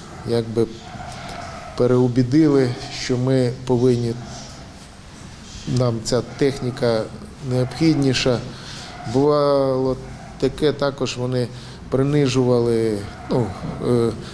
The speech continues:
нашу символіку, яка на фасаді, щоб з, знімали. І до останнього вона протрималася, символіка нашої держави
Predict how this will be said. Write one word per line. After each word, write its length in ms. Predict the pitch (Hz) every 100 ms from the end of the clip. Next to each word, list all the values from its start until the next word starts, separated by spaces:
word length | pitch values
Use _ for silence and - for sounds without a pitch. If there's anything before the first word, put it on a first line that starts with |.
| -
нашу 380 | 123 131 123 123
символіку, 800 | - 139 127 160 147 143 139 127 127 - - - 123
яка 380 | 127 131 127 - - - 131
на 120 | 127
фасаді, 580 | 127 127 - 127 120 123
щоб 200 | - 113 - - - -
з, 520 | 113 107 104 101 104 - - - - 104
знімали. 640 | 107 123 127 127 120 113 -
І 100 | 139
до 140 | 123 135
останнього 580 | 123 - 131 127 123
вона 300 | 123 120 117 110 - -
протрималася, 880 | 123 - 127 123 113 117 104 117
символіка 640 | 98 123 120 139 123 120 120
нашої 340 | 120 - 113
держави 640 | 110 107 104 117 113 107